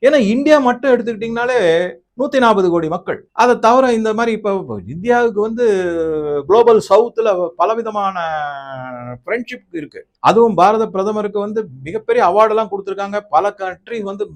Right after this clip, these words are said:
"நீங்க என்ன சொல்றீங்களோ நாங்க செய்யறோம்ன்றாங்க." அது மட்டும் இல்ல, even இத்தாலி போன்ற நாடுகள் கூட ரெடியா இருக்காங்க. மெலோனி வந்து, "மோடி தான் எனக்கு வந்து, அ, ஆலோசகர்ங்கிற மாதிரி பேசுறாங்க,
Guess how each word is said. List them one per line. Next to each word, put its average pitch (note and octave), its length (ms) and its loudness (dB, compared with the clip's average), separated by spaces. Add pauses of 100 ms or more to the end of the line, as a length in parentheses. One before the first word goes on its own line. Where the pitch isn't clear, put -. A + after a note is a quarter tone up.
(120)
"நீங்க D#3+ 240 -10
என்ன A3 200 4
சொல்றீங்களோ A3+ 340 2
நாங்க F#3 260 -4
செய்யறோம்ன்றாங்க." F#3+ 480 -4
அது - 280 2
மட்டும் C4 320 2
இல்ல, F#3+ 180 2
even E3+ 340 -2
இத்தாலி A3 420 2
போன்ற F#3+ 280 -6
நாடுகள் D#3+ 500 -4
கூட C4+ 240 2 (600)
ரெடியா G3 260 2
இருக்காங்க. G#2 400 -4 (120)
மெலோனி F#3+ 360 -2
வந்து, A3 300 -4
"மோடி F#3+ 540 -6
தான் A3 140 -6
எனக்கு E3 240 -10
வந்து, E3 260 -4
அ, C3+ 240 -2 (180)
ஆலோசகர்ங்கிற F#3 800 2
மாதிரி G3 300 -4
பேசுறாங்க, C3 280 -10